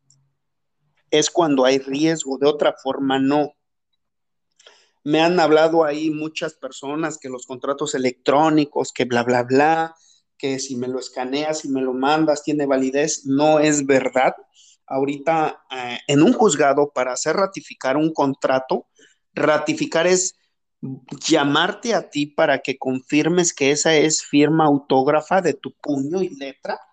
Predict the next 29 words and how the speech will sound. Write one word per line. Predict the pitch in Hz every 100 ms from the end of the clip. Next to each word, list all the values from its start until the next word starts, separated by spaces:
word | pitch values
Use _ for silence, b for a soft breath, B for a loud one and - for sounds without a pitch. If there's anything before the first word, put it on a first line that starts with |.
| _ _ _ _ _ _ b b b -
En | 143 147
ese | 165 185
sentido, | 180 160 135 131 - 170 156 139 151 -
es | 156 -
tan | 180 151
difícil, | 131 - 139 - 180 156
es | 135 -
tan | 147
complicado. | 139 127 135 131 135 131 175
Bueno, | 156 151
yo | 135 139
he | 139
tenido | 147 139 131 131
complicaciones | - 123 131 - 131 143 131 143 -
en, | 123 117 _ B B B -
en | 127 123 123 123 120 120 117 _ _ -
llevar | 123 135 135 151
a | 185
la | 156
gente | - 160 165
a | 156
un | 160
tribunal | 160 139 131 131 139
para | 151 135 -
que | 131
confirme | 127 131 131 147 147 151 139
una, | 139 139 127 - -
una | 139 139
firma, | - 139 135 139 160 339